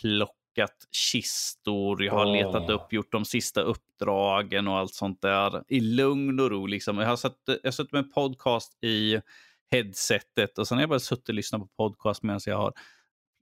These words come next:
Speaker 1: sprungit omkring på kartan och plockat. Och man, jag märkte ganska snabbt, jag bara, "Ja, just det, det var ju så här kontrollen var innan vi hade Origin och, eh, Odyssey. Just det."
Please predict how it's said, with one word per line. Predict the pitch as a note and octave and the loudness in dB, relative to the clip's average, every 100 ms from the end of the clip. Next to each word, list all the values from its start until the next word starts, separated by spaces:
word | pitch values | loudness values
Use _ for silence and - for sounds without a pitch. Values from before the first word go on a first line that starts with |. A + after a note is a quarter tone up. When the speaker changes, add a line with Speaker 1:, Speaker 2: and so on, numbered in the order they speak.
| - | -14
Speaker 1:
sprungit | - A#2+ A2+ | -2 0 0
omkring | A2 A#2 G2+ | 0 -2 -2
på | A2+ | -2
kartan | A2+ G2 G#2 | -2 -2 -4
och | G2+ - | -6 -2
plockat. | B2 - _ G2+ | -4 -4 _ 0
Och | G#2+ G#2+ - - - _ | 0 -2 -8 -20 -20 _
man, | B2+ C#3 | 0 0
jag | C#3+ D3 | 0 2
märkte | D#3 C3+ | 2 2
ganska | E3+ C3+ C3 | 0 0 0
snabbt, | C#3 - | -2 2
jag | B2 | 2
bara, | G#2 F#2+ - _ _ _ _ _ _ - - | 2 0 -6 _ _ _ _ _ _ -10 -4
"Ja, | D#3+ | -2
just | C#3 E3+ - - | -2 -4 -8 -6
det, | |
det | F#2 | -2
var | A2+ | -2
ju | |
så | - C#3 | -2 -4
här | A#2+ B3 C#4 | -2 -2 -2
kontrollen | - F#3+ A2 G#2+ G#2 | -4 -2 -2 0 0
var | G2+ G2 F#2+ | 2 2 2
innan | G#2 G#2 | 2 0
vi | G#2 | 2
hade | G#2+ A2 - G#2+ | 0 0 -2 0
Origin | A2 G#2+ G#2+ G#2 | -2 -2 -2 0
och, | - G#2+ - A2 | -2 -4 -2 2
eh, | A2 G#2+ - | 4 2 2
Odyssey. | D#3 - - F#2 - - D2+ D2 | -2 -2 -4 -2 -2 -2 -2 0
Just | A#2 C3 - - - - - - | 2 0 0 0 0 0 -2 -2
det." | F#2+ E2+ E2+ E2 C#2 D2+ D#2 | 0 0 0 -2 -4 -6 -6